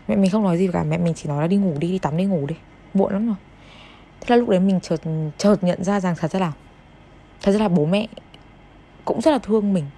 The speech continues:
Cũng có những cái lúc áy náy về cái, về những cái mà đã gây ra hoặc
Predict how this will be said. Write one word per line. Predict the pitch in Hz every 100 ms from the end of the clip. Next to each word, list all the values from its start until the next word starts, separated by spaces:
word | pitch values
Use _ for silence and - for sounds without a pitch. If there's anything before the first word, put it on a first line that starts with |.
| - - - - - - - - - - - -
Cũng | - 220
có | 190
những | 180 -
cái | 208
lúc | -
áy | 165
náy | 165 147 151 175 - - 190
về | 180 180 160 156 -
cái, | 156 147 147 147 160 190 196 196
về | 190 151
những | 156 -
cái | 143 151
mà | 175
đã | -
gây | 156 220 214
ra | 202 196 190 180
hoặc | 170